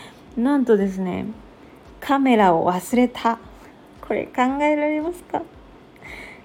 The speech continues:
カメラマンを呼んで、そいつがカメラ持ってなかったら、皆さんどう思いますか？もうこれはね、ダメです。ダメですね。えーっとね、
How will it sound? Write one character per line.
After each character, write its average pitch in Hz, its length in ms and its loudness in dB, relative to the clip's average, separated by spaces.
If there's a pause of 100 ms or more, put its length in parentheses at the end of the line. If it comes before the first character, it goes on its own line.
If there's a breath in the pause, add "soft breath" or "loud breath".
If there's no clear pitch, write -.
(140)
カ 277 120 -2
メ 294 120 0
ラ 320 140 4
マ 302 220 2
ン 262 140 0
を - 20 0
呼 269 160 0
ん 262 80 -4
で、 - 120 -2
そ - 240 -4
い 294 100 -2
つ - 140 -8
が - 140 0
カ - 220 -2
メ 311 120 -2
ラ 294 140 2
持 262 200 -2
っ - 20 -8
て - 160 -8
な 277 140 -2
か 269 100 -2
っ 262 60 -4
た - 160 -4
ら、 - 180 -4 (500 loud breath)
皆 285 180 -4
さ 269 240 0
ん 226 160 -4
ど 240 120 0
う 285 40 -2 (160)
思 302 200 -10
い 277 80 -10
ま 285 80 -10
す - 160 -18
か？ - 80 -16 (1800 loud breath)
も 269 300 -2
う 262 60 -4
こ 254 200 -6
れ 240 140 -2
は 254 180 -4
ね、 254 460 -4 (180)
ダ 214 160 -2
メ 233 200 0
で 208 100 0
す。 - 180 -12 (540)
ダ 196 120 -6
メ 202 120 -2
で 202 120 -2
す - 100 -18
ね。 170 260 -8 (880 loud breath)
え 185 200 -2
ー 175 60 -6
っ - 20 -16
と 170 120 -8
ね、 160 300 -4